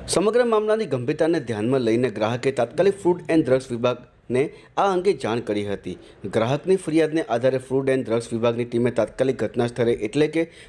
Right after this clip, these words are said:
ફલાહ હોટલ પર દોડી આવી તપાસ હાથ ધરી હતી. ફૂડ વિભાગ દ્વારા હોટલમાં રસોડા અને ખાદ્ય સામગ્રીની સ્વચ્છતા તેમજ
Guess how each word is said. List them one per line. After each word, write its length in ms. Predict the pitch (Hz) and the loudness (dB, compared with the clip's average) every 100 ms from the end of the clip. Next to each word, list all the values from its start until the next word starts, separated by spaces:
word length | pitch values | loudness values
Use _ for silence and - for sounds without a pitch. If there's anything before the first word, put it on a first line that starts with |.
| 151 | -6
ફલાહ 240 | - 165 180 | 0 2 0
હોટલ 240 | 147 147 | 0 0
પર 100 | 147 | 0
દોડી 300 | 143 117 120 | 0 0 2
આવી 240 | 113 135 175 _ - | 0 0 -6 _ -6
તપાસ 280 | 113 107 - | -4 -4 -4
હાથ 100 | 92 | -6
ધરી 280 | 90 87 92 | -6 -8 -8
હતી. 300 | 87 90 85 - - - - - | -8 -10 -14 -20 -20 -20 -20 0
ફૂડ 180 | 185 190 | 0 2
વિભાગ 280 | 202 196 196 | -2 -2 -2
દ્વારા 500 | 175 175 180 180 139 | 0 2 2 0 -4
હોટલમાં 420 | 117 131 131 131 | -2 0 0 0
રસોડા 300 | 107 - 131 | -2 0 0
અને 220 | 104 120 | 2 0
ખાદ્ય 400 | 120 - 120 135 | -2 -2 -2 -2
સામગ્રીની 500 | 135 113 117 110 117 | -4 -2 -2 0 0
સ્વચ્છતા 440 | 117 - 101 - 120 | 0 -4 -8 -2 -2
તેમજ 300 | 117 110 | 2 0